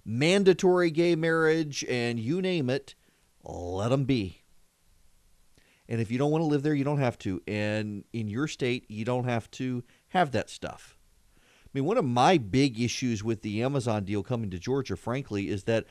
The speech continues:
uh, we talk about all the jobs, uh, but a lot of those jobs are coming with them. We're gonna get a bunch of hipster liberals from Seattle moving to Atlanta, completely, uh, disrupting the values that we have in our state. And, you know,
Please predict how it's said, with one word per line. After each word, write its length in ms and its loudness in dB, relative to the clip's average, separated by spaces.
uh, 220 4
we 120 2
talk 160 4
about 140 4
all 120 4
the 80 -2
jobs, 920 4
uh, 220 4
but 140 2
a 40 2
lot 160 4
of 80 2
those 140 2
jobs 300 4
are 60 -2
coming 240 0
with 160 0
them. 140 -2
We're 100 -2
gonna 160 0
get 280 -2
a 20 2
bunch 240 0
of 140 2
hipster 480 0
liberals 580 4
from 260 -2
Seattle 540 2
moving 380 0
to 120 -2
Atlanta, 380 0
completely, 920 -4
uh, 160 2
disrupting 640 -2
the 100 0
values 760 2
that 160 2
we 180 -4
have 240 2
in 60 -2
our 140 0
state. 400 -4
And, 140 -4
you 80 -4
know, 240 2